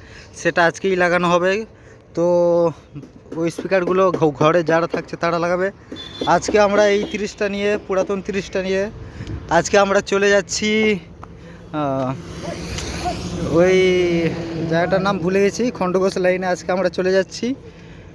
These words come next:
তো দেখতেই পাচ্ছ গাড়িতে আমাদের পুরানো তিরিশ লোড করা আছে। আর নতুন তিরিশের প্রথম মানে ফার্স্ট চেকিং এবং ফার্স্ট ফিল্ড,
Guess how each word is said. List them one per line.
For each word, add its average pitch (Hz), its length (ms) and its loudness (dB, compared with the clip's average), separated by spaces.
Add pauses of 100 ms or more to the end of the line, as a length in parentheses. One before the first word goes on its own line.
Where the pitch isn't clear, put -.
(240)
তো 170 120 4
দেখতেই 190 260 2
পাচ্ছ 202 240 2
গাড়িতে 185 360 2
আমাদের 190 300 2
পুরানো 196 360 0
তিরিশ 190 300 -6
লোড 185 220 -2
করা 196 180 2
আছে। 208 320 2 (440)
আর 151 140 2
নতুন 190 340 4
তিরিশের 226 580 2 (320)
প্রথম 220 640 2 (180)
মানে 175 260 -2 (160)
ফার্স্ট 214 400 0
চেকিং 233 440 -2
এবং 202 300 -2
ফার্স্ট 208 320 0
ফিল্ড, 190 280 2